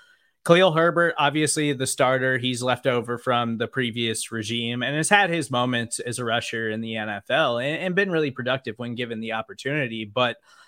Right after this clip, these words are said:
there's a lot of hype around rookie running back Roschon Johnson, who was kinda buried i-, i-,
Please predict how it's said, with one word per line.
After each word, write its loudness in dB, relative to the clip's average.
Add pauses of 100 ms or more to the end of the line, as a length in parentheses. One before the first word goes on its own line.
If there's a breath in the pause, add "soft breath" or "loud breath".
(140 soft breath)
there's 4
a 4
lot 4
of 0
hype 0
around 2
rookie -2
running 0
back 0
Roschon -2
Johnson, -2
who -4
was -6
kinda 2
buried 0
i-, -4
i-, 2